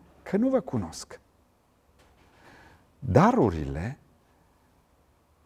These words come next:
puterea, capacitatea de a face chiar minuni, nu sunt neapărat semnul Duhului Sfânt. Darurile pot fi falsificate.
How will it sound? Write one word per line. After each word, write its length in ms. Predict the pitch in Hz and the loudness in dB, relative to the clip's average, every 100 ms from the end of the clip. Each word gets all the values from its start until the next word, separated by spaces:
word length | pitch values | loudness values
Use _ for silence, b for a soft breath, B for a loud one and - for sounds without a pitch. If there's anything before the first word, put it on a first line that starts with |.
| _ _ - _ _ _ _ _ - - - _ | _ _ -20 _ _ _ _ _ -20 -20 -20 _
puterea, 540 | 147 113 - 202 175 110 | 2 2 4 2 4 2
capacitatea 960 | 120 107 110 101 110 - 180 202 151 | 2 4 4 2 -2 0 0 2 2
de 80 | 107 | 4
a 40 | |
face 340 | 98 120 110 - | 4 0 0 -6
chiar 640 | - - 254 233 127 - - _ _ _ _ - | -10 -8 -6 -4 -6 -10 -20 _ _ _ _ -2
minuni, 640 | 151 170 82 73 120 147 - _ _ _ _ _ _ _ _ _ _ _ _ - - | 0 0 -2 -4 -6 -8 -16 _ _ _ _ _ _ _ _ _ _ _ _ -20 -6
nu 140 | 175 | -4
sunt 320 | 202 - 180 143 | -2 -2 0 2
neapărat 1080 | 139 151 139 131 120 101 113 127 - - b b | 4 4 4 0 -2 0 0 -4 -6 -16 b b
semnul 560 | - - 117 95 85 78 | -14 -2 0 0 -2 0
Duhului 400 | 92 - 101 87 | -2 -2 -4 -4
Sfânt. 600 | - - 76 73 - - _ _ _ _ b b b b | -8 -14 -14 -16 -20 -20 _ _ _ _ b b b b
Darurile 680 | 98 131 202 160 101 92 | 4 6 6 4 2 0
pot 260 | - 156 - | 0 -4 -2
fi 140 | 147 | -6
falsificate. 1300 | 127 - 139 123 - 127 - 107 - 139 - 98 | -4 -6 -6 -6 -6 -8 -6 -6 -6 -10 -10 -14